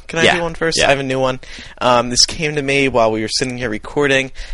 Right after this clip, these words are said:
Speaker 1: Uh, this is a new segment, and I'm gonna call it Dylan Spart's Inspirational Quote of the Week.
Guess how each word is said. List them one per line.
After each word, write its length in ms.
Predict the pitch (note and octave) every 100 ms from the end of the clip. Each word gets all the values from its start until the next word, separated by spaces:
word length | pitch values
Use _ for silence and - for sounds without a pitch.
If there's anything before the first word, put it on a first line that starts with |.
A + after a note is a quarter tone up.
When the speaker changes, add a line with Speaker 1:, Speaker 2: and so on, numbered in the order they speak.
| - -
Speaker 1:
Uh, 300 | A2 G#2+ G#2+
this 260 | G2 -
is 80 | A2
a 20 |
new 160 | A#2+ B2+
segment, 540 | - C3+ C3 C3+ C3+
and 140 | E2 A2
I'm 100 | A2
gonna 140 | A2
call 220 | - A2+
it 100 | G#2+
Dylan 260 | - D3 D#3
Spart's 580 | - - C#3 C3 - - - - -
Inspirational 720 | D3+ D#3+ - E3 D3+ C3+ D3+ C3+
Quote 420 | - C3+ B2+ -
of 140 | A#2+
the 100 | G#2
Week. 460 | G2+ G2+ - -